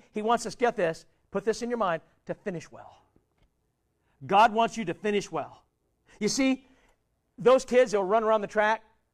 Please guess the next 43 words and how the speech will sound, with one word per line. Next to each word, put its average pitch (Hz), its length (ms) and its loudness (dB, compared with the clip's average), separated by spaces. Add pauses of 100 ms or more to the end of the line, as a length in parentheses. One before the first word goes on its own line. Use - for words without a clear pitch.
(2250)
in 202 140 -2
their 254 220 6
life, 185 380 6
it'll 202 200 0
matter 185 540 2 (240)
if 180 100 -10
they 180 100 -4
come 185 200 -4
in 170 80 -4
first, 190 240 -6
second, 170 240 -6
third, 175 160 -6
or - 20 -14
fourth, 156 260 -6
whatever. 139 400 -6
It'll 180 160 -6
matter 165 300 0
where 151 200 -6
they 147 100 -8
place. 127 420 -8 (520)
In 180 120 -6
the 170 60 -4
Christian 254 360 -4
life, 170 280 2 (880)
placement 214 360 0
has 160 160 0
no 151 100 -4
value. 123 280 -4 (800)
God 190 240 4
just 165 140 -10
wants 180 180 -6
you 165 60 -10
to 131 60 -10
finish 147 240 -14
the 135 60 -20
race. 110 280 -20 (2250)
He 165 60 -10
wants 156 140 -10
you 151 60 -12
to 117 60 -18
finish 151 200 -10
the 139 100 -16
race. 98 280 -20